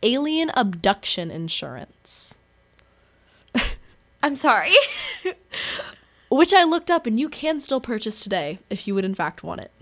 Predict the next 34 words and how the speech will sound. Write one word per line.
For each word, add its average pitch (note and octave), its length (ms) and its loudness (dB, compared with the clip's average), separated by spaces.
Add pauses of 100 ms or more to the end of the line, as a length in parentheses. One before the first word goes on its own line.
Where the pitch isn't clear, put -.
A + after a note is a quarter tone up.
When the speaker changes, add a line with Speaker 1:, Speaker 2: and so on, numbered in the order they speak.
(1400)
Speaker 1:
Now, G3+ 360 4
I'm A3+ 180 6
gonna B3+ 120 4
take A3 180 0
a F3 40 -4
quick F3 200 -6
pause. - 240 -6
Here's D4 200 0
my C#4+ 140 -2
question E3+ 380 -6
about D#3 260 -6
alien E3 280 -4
abduction - 420 -10
insurance. - 320 -14
Speaker 2:
Yes. - 520 -4 (440)
Speaker 1:
So - 140 0
you D#4 40 4
know F4 80 6
how F#4 140 8
with, F4 100 0
like, B3 140 -4
car F3+ 240 -2
insurance, F#3 500 -4
you F#3+ 80 -4
have F3+ 220 0
to, - 100 -8
like, E3+ 300 -4
show F3 320 0
them F3+ 160 -2
a E3 60 -4
picture F3 520 -4 (160)
if F#3+ 200 -6
you, F3+ 120 -4
like, E3 280 -4